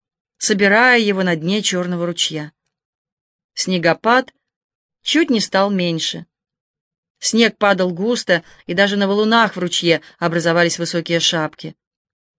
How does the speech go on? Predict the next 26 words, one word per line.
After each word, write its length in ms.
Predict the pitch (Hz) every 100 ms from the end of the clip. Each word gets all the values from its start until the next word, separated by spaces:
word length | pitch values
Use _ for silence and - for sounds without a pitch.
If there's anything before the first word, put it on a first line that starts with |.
| _ _ _ _ _ -
Инман 420 | 214 240 240 226
выдыхал 460 | 214 208 240 247
облачка 480 | 220 175 170 - 175
пара 400 | 170 196 190 165 - -
сквозь 280 | - 185 180
эти 160 | 170 175
хлопья 560 | - 196 220 180 165 - - -
и 40 |
старался 440 | - 208 214 202
думать 320 | 196 240 214 -
только 320 | 226 214 208
о 60 |
том, 200 | 202 247
что 180 | 226 -
он 140 | 214 202
делает. 420 | 190 170 143 147 _ _ _ _ _ _ _ _ _ -
Благодаря 640 | 143 165 160 165 185 180 - _
двенадцатичасовому 1160 | - 175 196 240 233 202 196 214 - 196 196 180
сну 400 | - 196 214 190 _ _ _ _
и 80 | -
сытному 600 | 147 226 214 185 170 170
ужину 400 | 226 214 208 196 - _ _
он 140 | - 269
пришёл 340 | 202 - 208
в 60 | 190
себя, 440 | - 170 165 156